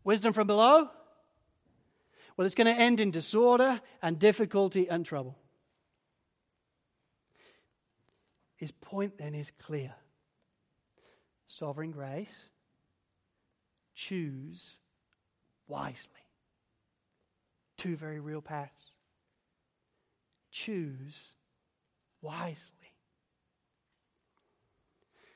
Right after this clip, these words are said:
You know, maybe you're here today and you don't know the Lord Jesus Christ as your Lord and Savior. You don't have a relationship with him. Maybe you don't even know what that would even mean.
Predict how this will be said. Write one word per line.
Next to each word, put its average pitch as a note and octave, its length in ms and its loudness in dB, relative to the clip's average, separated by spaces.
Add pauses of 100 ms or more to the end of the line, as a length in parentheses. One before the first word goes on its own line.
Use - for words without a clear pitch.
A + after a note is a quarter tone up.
(340)
You E3+ 80 -14
know, D#3+ 80 -10
maybe F#3+ 220 -2
you're F#3+ 180 2
here F#3 220 4
today D#3+ 500 -2
and D#3 140 -4
you D#3 340 -4 (540)
don't E3+ 280 -2
know E3 200 -4
the D#3 100 -6
Lord D#3 320 -4
Jesus D3 340 -10
Christ C#3+ 380 -8
as C#3+ 100 -12
your C#3+ 140 -8
Lord C#3 220 -8
and C3+ 100 -12
Savior. C3+ 440 -20 (1120)
You D#3+ 60 -18
don't E3 140 -4
have D#3 140 -2
a D3 40 -6
relationship E3+ 540 -4
with E3+ 140 -10
him. F3+ 160 -2
Maybe F3+ 220 -6
you C#3 60 -10
don't C#3+ 140 -10
even C#3+ 220 -10
know D3+ 180 -10
what D#3 220 -10
that D3+ 180 -12 (420)
would D#3+ 80 -10
even D#3+ 240 -4
mean. E3+ 280 0